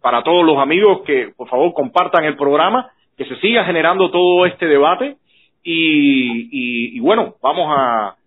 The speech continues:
a continuar el próximo, el, el próximo jueves, igualmente de ocho, eh, de ocho en adelante, sobre lo que ya es el periodo del,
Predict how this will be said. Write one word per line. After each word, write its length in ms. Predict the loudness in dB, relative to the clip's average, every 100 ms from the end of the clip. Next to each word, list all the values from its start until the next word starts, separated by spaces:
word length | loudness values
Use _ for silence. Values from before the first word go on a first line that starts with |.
| -6
a 100 | -4
continuar 680 | -2 -4 -2 0 2 0 -2
el 320 | -4 -4 -6 -4
próximo, 920 | -4 -4 -4 -2 0 0 -2 -6 -8 -12
el, 200 | -12 -10
el 120 | -12
próximo 420 | -6 -4 -2 -2
jueves, 440 | 2 4 6 4 2 -4 _
igualmente 580 | -8 -4 -2 -2 -4 -2
de 160 | 2 4
ocho, 480 | 2 2 0 -2 -4 _ _ _
eh, 280 | -8 -6 -4
de 100 | 0
ocho 220 | 0 0
en 80 | -2
adelante, 640 | 0 0 0 0 -2 -4 _ _ _
sobre 560 | 0 2 4 4 2
lo 240 | 0 -2 0
que 180 | -4 -2
ya 200 | 0 0
es 80 |
el 160 | -2 -2
periodo 640 | -4 0 0 2 0 -2 -6
del, 500 | -6 -4 -2 -4